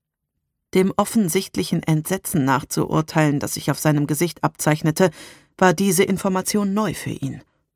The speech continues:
Ich ging zu ihm zurück, das Buch in den ausgestreckten Händen. Als ich bemerkte, dass er erstarrte und zurückwich, hielt ich inne. "Was ist das?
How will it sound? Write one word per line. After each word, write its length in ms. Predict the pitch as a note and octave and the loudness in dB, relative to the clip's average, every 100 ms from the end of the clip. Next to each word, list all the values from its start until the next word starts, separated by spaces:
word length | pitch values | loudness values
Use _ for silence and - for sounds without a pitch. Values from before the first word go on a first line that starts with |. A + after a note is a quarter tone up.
| _ _ _ _ _ _ _ _ - | _ _ _ _ _ _ _ _ -2
Ich 160 | G3 | 0
ging 240 | - G3 G3 | 2 2 2
zu 140 | - | 0
ihm 180 | - F3+ | 0 0
zurück, 460 | - F3+ F#3+ F3+ - - _ _ - | 0 0 0 0 -8 -20 _ _ -6
das 160 | D#3+ | -4
Buch 240 | - G3+ F3+ | 2 2 4
in 100 | D#3 | 2
den 140 | D3+ | 2
ausgestreckten 640 | D#3+ D#3 D3+ - D#3 - | 2 0 -4 -4 -4 -2
Händen. 420 | D#3 E3 D#3 - - _ _ _ _ _ _ _ _ _ _ - | 0 0 -2 -6 -10 _ _ _ _ _ _ _ _ _ _ 2
Als 240 | F#3+ F#3+ | 2 2
ich 100 | F#3+ | 0
bemerkte, 460 | G#3 F#3+ G3 - G3 | 2 4 2 2 2
dass 180 | E3+ | 2
er 80 | F3+ | 2
erstarrte 540 | - - - F3+ A3 D#3+ | 2 0 0 0 2 2
und 160 | D3+ | 2
zurückwich, 560 | - D#3 - - A#2 - | 0 0 -2 -4 -8 -2
hielt 220 | E3 D#3 | 0 0
ich 120 | D#3+ | 0
inne. 260 | - D3+ D3 _ _ _ _ _ _ _ _ - - | 0 0 -4 _ _ _ _ _ _ _ _ -12 -4
"Was 180 | F3 | 0
ist 220 | C4+ - - | 2 0 0
das? 260 | D#3 - | -4 -6